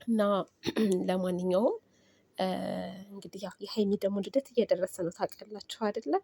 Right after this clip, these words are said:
ይህ የልደቷ ቀን ምን እንደሚፈጠር እወቁ።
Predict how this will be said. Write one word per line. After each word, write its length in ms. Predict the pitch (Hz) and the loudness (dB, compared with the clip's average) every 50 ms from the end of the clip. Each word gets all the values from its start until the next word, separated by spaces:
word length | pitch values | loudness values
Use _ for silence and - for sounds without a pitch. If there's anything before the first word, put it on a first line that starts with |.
| _ _ _ _ _ _ _ _ _ _ _ _ _ _ _ _ _ _ - | _ _ _ _ _ _ _ _ _ _ _ _ _ _ _ _ _ _ -10
ይህ 260 | - - 247 254 247 | -4 0 2 4 6
የልደቷ 440 | 233 254 240 208 214 - 220 220 220 233 220 | 6 6 6 6 6 4 4 2 4 2 2
ቀን 160 | - 269 285 | 4 4 6
ምን 140 | 262 226 214 | 6 6 4
እንደሚፈጠር 720 | 202 196 190 196 196 208 - - - 214 - - 269 294 233 | 4 4 4 2 2 2 -2 0 0 0 2 2 2 2 2
እወቁ። 260 | 208 185 170 - - | 2 0 -2 -2 -6